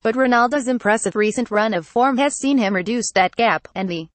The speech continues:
Madrid forward is now only three goals behind Messi, with the score at twenty-five to twenty-two. According to Onda Cero, Ronaldo did not lose hope of catching Messi, even after his and Madrid's struggles at the start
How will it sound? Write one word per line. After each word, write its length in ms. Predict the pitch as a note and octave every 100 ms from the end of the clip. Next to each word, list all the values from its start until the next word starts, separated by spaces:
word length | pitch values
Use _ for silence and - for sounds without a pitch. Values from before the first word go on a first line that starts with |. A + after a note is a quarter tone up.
| _ _ _ _ _ _ _
Madrid 360 | A3 G#3 B3 D4
forward 400 | A3 A3 A3+ A3
is 140 | F#3
now 300 | F#3+ G#3+ C4
only 200 | C4 E4
three 240 | D#4+ C4 C4
goals 320 | G#3+ G#3+ G#3+
behind 380 | F3+ F3 G3 F3+
Messi, 420 | F#3+ F3+ E3+ G3+
with 140 | F#3+ -
the 120 | F#3
score 380 | - - E3 F3+
at 140 | F#3
twenty-five 580 | - A#3 C4 A3 G#3 A3
to 100 | G#3
twenty-two. 640 | - F#3 F#3+ - G3 D#3+ D#3 _ _ _ _ _ _ _ -
According 440 | A#3+ D4 D#4+ E4+
to 100 | C#4
Onda 340 | A#3 B3 A#3+
Cero, 440 | G#3+ A3 G3 D#3+ D#3+
Ronaldo 500 | B3+ B3 A#3+ B3 C#4
did 140 | F#3+
not 220 | E3+ G#3 G#3+
lose 260 | A#3 B3
hope 180 | A#3+ C#4+
of 180 | A3 -
catching 420 | A3+ C#4+ C4+ C4
Messi, 440 | A3+ G#3 F3+ F3 G#3
even 260 | C4 C#4+
after 280 | A3 B3 B3+
his 180 | A#3+ A#3+
and 140 | F#3+
Madrid's 460 | F3+ E3+ F#3 F3+ F3
struggles 440 | - A3+ A#3 A3+
at 100 | G3+
the 80 | F3
start 420 | - - A3+ -